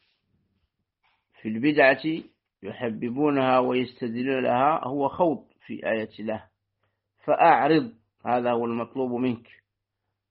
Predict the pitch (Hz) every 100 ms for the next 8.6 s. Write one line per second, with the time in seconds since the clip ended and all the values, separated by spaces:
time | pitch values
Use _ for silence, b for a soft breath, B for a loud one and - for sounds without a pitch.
0 | _ _ - 135 - 170 170 170 160 160
1 | 160 151 156 147 151 139 139 131 135 127
2 | 127 113 120 120 127 - _ _ _ _
3 | _ _ _ _ _ - - 151 175 175
4 | 170 170 160 156 151 147 139 131 135 123
5 | - 120 117 110 127 151 - 101 110 117
6 | 117 151 147 127 120 110 110 123 - 147
7 | - _ - 110 - 135 143 131 117 113
8 | 120 113 139 165 _